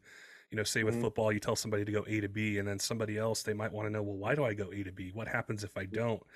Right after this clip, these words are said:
Speaker 1: How are all these other things moving?" So within a business setting, how important is that to being able to deliver that message through communication?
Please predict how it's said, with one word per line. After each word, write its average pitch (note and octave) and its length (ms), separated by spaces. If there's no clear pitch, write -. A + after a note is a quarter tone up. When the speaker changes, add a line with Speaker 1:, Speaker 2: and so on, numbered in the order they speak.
Speaker 1:
How B2 160
are A2+ 100
all A#2 160
these A2+ 220
other G#2 180
things G#2 360
moving?" A#2 300
So - 140
within B2 380
a G#2+ 80
business C#3 440
setting, G#2 440
how B2 200
important A2 460
is G2 180
that G#2 360
to A2 160
being G2+ 240
able G2+ 240
to G2 360
deliver F#2+ 380
that F#2 160
message F#2+ 720
through G2+ 200
communication? - 640